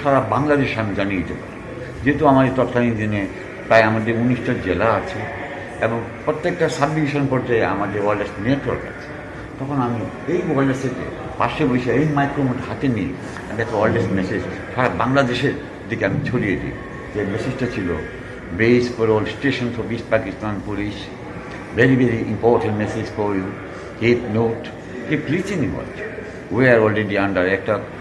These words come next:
by Pak Army, try to save yourself, over and out।"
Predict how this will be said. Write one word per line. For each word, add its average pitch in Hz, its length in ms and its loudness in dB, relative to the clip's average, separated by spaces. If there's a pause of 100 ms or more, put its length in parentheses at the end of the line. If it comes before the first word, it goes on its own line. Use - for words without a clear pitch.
(180)
by 90 200 4
Pak 98 200 4
Army, 98 360 2 (540)
try 113 120 8
to 113 220 -4
save 107 160 2
yourself, 95 440 0 (380)
over 104 260 6
and 87 320 0
out।" 67 200 -2